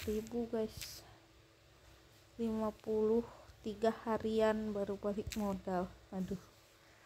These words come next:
parah. Lima puluh empat, lima puluh empat, ya, dua bela-, du-, dua bulanan lah, ya. Ini juga, eh, chicken, chicken juga sama, ya, kayak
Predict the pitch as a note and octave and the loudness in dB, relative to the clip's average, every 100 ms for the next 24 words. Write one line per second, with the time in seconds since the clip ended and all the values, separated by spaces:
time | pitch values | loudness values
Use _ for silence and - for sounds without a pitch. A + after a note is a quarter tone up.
0 | - - - G3 F#3+ F3+ - - - G3+ | -20 -20 -12 -10 -8 -8 -10 -16 -10 -4
1 | G3+ F#3+ F#3+ F#3 - - - G3+ F#3+ - | -4 -2 -2 -2 -6 -20 -12 -10 -10 -10
2 | - G#3+ G#3+ G3+ G3 F#3+ F#3+ - - G#3 | -4 0 0 0 -2 -2 -4 -6 0 2
3 | A3 A3 F#3+ F#3 F#3+ G3+ - - G3+ G3+ | 2 2 0 2 2 2 -2 -6 -2 -2
4 | - - G3+ G3 G3+ G3 F#3+ G3+ G3+ F#3+ | -4 -2 0 2 2 2 4 2 2 2
5 | F3+ F#3 G#3 - - - - - - G3+ | 4 2 0 -12 -20 -20 -20 -16 -4 -2
6 | G#3 G3 G3 G3 A3+ B3 C4+ - - - | -2 -4 -6 -2 0 2 2 -2 -16 -20
7 | - - - - - - - - - - | -20 -20 -20 -20 -20 -20 -20 -20 -20 -8
8 | C4 G3 G3 F#3 F#3+ - B3 - D4 C4+ | -2 0 0 -2 -4 -6 -8 2 4 4
9 | G#3+ G3 A3+ - B3+ B3+ G#3+ G#3 G#3+ G#3 | 2 0 -4 0 0 2 2 2 0 0
10 | A3 A3 G3+ G3 - - - G#3 G3 F#3 | 0 0 0 -2 -4 -12 -8 -2 0 2
11 | F#3 F#3+ | 2 0